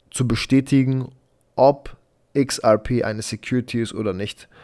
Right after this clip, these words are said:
Und ein unabhängiger, ähm, Rechtsberater hat ihnen dann gesagt, nein, es wäre auf keinen Fall als eine Sicherheit anzusehen. Und das wirkt sich natürlich jetzt positiv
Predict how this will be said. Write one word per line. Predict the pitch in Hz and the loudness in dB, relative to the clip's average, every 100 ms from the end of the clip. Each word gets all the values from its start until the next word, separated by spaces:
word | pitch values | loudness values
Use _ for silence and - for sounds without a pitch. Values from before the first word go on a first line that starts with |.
| - _ - | -20 _ -6
Und | 120 - | -4 -2
ein | 120 117 | -6 -4
unabhängiger, | 156 147 135 139 131 127 120 120 117 113 | 2 4 4 0 0 2 4 4 2 0
ähm, | 110 113 | -2 0
Rechtsberater | 117 120 - 113 107 110 113 101 104 | 2 2 0 0 2 2 0 -2 -6
hat | - 104 | -12 -8
ihnen | 113 107 | -6 -4
dann | 104 98 98 - | -6 -6 -10 -12
gesagt, | 107 95 90 - - | -10 -6 -6 -8 -10
nein, | - 104 101 - | -6 -6 -6 -12
es | 95 - | -14 -8
wäre | 95 90 | -6 -6
auf | 87 | -8
keinen | - 107 104 | -4 -4 -4
Fall | - 95 95 - | -8 -6 -6 -8
als | - 92 | -14 -10
eine | 87 85 | -10 -8
Sicherheit | 98 98 87 87 - _ _ _ _ | -8 -6 -4 -4 -8 _ _ _ _
anzusehen. | - 104 - 90 73 - _ | -6 -6 -8 -12 -12 -14 _
Und | - - 110 | -20 -4 -2
das | 107 - | -2 -4
wirkt | 117 - | -6 -6
sich | 110 | -8
natürlich | 107 - 104 98 | -8 -8 -10 -10
jetzt | 90 - | -12 -4
positiv | 147 147 139 - 135 | 0 0 -2 -4 -6